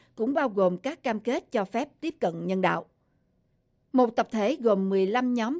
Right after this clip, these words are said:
cứu trợ, trong đó có tổ chức Oxfam, Save the Children và Hội đồng Người tị nạn Đan Mạch, đồng thanh kêu gọi cộng đồng quốc tế tài trợ toàn diện cho Yemen,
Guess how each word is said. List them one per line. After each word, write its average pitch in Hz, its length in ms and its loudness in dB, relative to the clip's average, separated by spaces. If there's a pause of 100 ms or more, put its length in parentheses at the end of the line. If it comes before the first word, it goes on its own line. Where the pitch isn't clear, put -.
cứu 285 180 -4
trợ, 170 200 2 (280)
trong 233 140 0
đó 294 140 2
có 311 140 -4
tổ 190 160 -4
chức 269 260 -6
Oxfam, 190 540 0 (380)
Save 233 240 6
the 180 200 -2
Children 180 440 -2 (400)
và 208 300 2
Hội 190 320 0
đồng 185 280 0
Người 180 120 0
tị 175 140 -2
nạn 175 300 -4
Đan 202 140 -2
Mạch, 180 180 -2 (360)
đồng 220 180 0
thanh 269 220 -2
kêu 269 180 0
gọi 175 240 -2
cộng 185 180 -8
đồng 185 160 -2
quốc 254 160 -2
tế 240 340 0
tài 196 180 -2
trợ 170 320 0
toàn 185 300 -2
diện 175 240 0
cho 208 180 -2
Yemen, 180 300 2